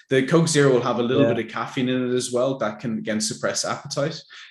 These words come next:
Speaker 1: And so I would actually say, argue that they probably, in a roundabout way, will help with driving body fat off your physique. Now, that, that's to a certain extent, guys. Don't take that with a pinch of salt. I don't want to hear you go,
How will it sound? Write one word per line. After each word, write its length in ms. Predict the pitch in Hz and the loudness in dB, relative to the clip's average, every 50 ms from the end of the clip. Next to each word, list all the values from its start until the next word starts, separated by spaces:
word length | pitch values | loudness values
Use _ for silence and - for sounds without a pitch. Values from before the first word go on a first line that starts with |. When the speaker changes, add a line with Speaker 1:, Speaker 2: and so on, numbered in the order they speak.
| - - | -10 -8
Speaker 1:
And 100 | 110 107 | -4 0
so 120 | 120 139 | 4 6
I 60 | 156 190 | 6 8
would 120 | 190 165 | 8 6
actually 320 | 143 143 143 - 123 120 | 6 4 4 2 0 0
say, 220 | 113 - 123 117 - | 2 2 2 2 2
argue 320 | - 117 127 131 - 123 110 | 2 0 0 0 0 0 0
that 220 | 110 104 107 - | 0 -2 -2 -2
they 80 | 120 117 | -6 -6
probably, 600 | - - - - 160 170 156 135 120 120 117 110 | -6 -6 0 2 4 4 4 4 2 2 2 2
in 80 | 107 | 0
a 60 | 110 | 0
roundabout 480 | 110 117 120 131 123 110 113 110 107 107 | 0 0 0 0 0 0 -2 -2 -2 -2
way, 200 | 117 117 113 95 | -2 -4 -4 -4
will 160 | 98 101 - - - - | -6 -10 -10 -10 -8 -2
help 300 | 156 151 143 143 143 - - _ _ _ _ _ _ _ _ _ - | 0 0 0 0 -4 -10 -18 _ _ _ _ _ _ _ _ _ -4
with 100 | 123 113 | -4 -2
driving 280 | - 131 120 127 123 120 | 2 4 4 4 4 4
body 200 | 120 117 120 123 | 4 4 4 2
fat 180 | - - 117 110 | 2 2 2 2
off 160 | 107 107 110 | 2 0 -2
your 80 | 107 - | -6 -6
physique. 400 | - 123 135 156 139 - - - - - | -4 -2 0 0 0 -2 -4 -12 -8 -2
Now, 200 | 151 131 110 - | 0 0 2 4
that, 260 | 139 151 170 - - | 2 2 2 0 0
that's 220 | - 165 170 - - | 0 0 2 2 0
to 60 | 170 | 0
a 20 | |
certain 240 | 151 151 147 117 120 | 2 2 0 0 -2
extent, 340 | 120 - - 120 117 120 - | -6 -6 -4 -4 -4 -4 -4
guys. 160 | 113 107 107 | -4 -4 -2
Don't 160 | 110 127 127 - | -2 -4 -4 -4
take 180 | - 139 135 | -4 -4 -2
that 100 | 135 120 | -2 -2
with 100 | 113 113 | -2 -4
a 20 | 117 | -6
pinch 200 | - 127 113 107 | -8 -8 -8 -6
of 60 | 110 | -6
salt. 260 | - 113 110 110 107 | -2 -2 -2 -2 -2
I 40 | 107 110 | 0 0
don't 80 | 113 | 0
want 120 | 120 117 113 | 0 2 0
to 40 | 113 | 2
hear 140 | 117 113 110 | 2 0 0
you 260 | 110 110 110 110 110 | 0 -2 -2 -2 -2
go, 300 | 113 107 107 107 107 | -2 -2 -2 -2 -4